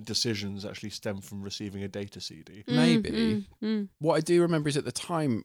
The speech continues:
Speaker 3: kind of, like, thinking it was a really nice thing to do, but just being so, like,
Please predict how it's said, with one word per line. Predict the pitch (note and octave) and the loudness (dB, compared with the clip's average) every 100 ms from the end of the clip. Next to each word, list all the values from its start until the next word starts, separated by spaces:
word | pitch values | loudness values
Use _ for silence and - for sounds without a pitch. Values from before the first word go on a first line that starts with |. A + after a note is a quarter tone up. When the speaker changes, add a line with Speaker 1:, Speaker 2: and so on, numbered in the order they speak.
| - | -8
Speaker 3:
kind | - C3+ C3 | -4 0 0
of, | B2 | 2
like, | A#2+ G2+ | 0 0
thinking | - C#3 C3 C3+ | -2 -2 0 0
it | |
was | F#2 | 0
a | A#2+ | 0
really | B2 B2 | 2 4
nice | A#2+ A#2 - | 4 2 0
thing | B2 A2+ | -2 -2
to | A2+ | -2
do, | D3 B2 C2+ D#2+ | 0 0 0 -4
but | - E2+ | -2 -2
just | - B2 - | -2 -2 -2
being | A#2 A2 | -2 0
so, | - C3 | 0 0
like, | B2+ B2+ G2+ E2+ C2 | 2 2 0 0 -6